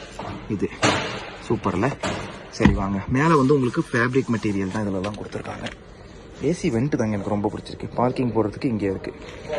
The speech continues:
சரி வாங்க, அடுத்த வண்டியை கவர் பண்ணலாம். அடுத்து வந்து பார்த்திங்கன்னா நமக்கு ஒரு ஹேட்ச்பேக் எம் கிராண்ட் அப்படின்னு சொல்லக்கூடிய ஒரு all new எம் கிராண்ட். இது already பழைய மாடல் இருக்கு, அதோட நியூ ஃபேஸ் லிஃப்ட் தான் இப்போ நீங்க பார்க்குறது. செம்மையா இருக்குல்ல?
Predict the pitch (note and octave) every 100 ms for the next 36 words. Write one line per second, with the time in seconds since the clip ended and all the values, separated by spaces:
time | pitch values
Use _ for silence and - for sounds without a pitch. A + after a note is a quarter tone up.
0 | - - - G#2 G2+ G#2+ G2+ - A2+ A#2
1 | A#2+ A2+ G#2+ G#2+ G#2 A2+ C3+ D3 B2+ A#2+
2 | A#2 A#2+ A#2+ A2 A2+ A#2 - A2+ A2 A#2+
3 | C#3+ - - - - - - A#2+ C3 C3
4 | A#2+ A#2 G#2+ A2+ A#2 G#2+ A2 G#2+ G#2 A#2
5 | A#2+ G#2 G2+ G2 G2 F2 F2 F#2 A2 G#2+
6 | G#2 A2 B2 A#2+ A#2+ G#2+ G#2+ G2+ G#2 B2+
7 | A#2 A2+ A2+ A#2 A2+ G#2+ G#2+ A2 A2+ G2
8 | G2 A2+ A2+ A2 G2+ G#2 C#3+ C3 A2 -
9 | G#2 G#2 A2+ F#2+ G#2 G2 F#2 G2 G2+ C#3
10 | F#3 - - - - - - - - A2+
11 | A2+ A#2 A#2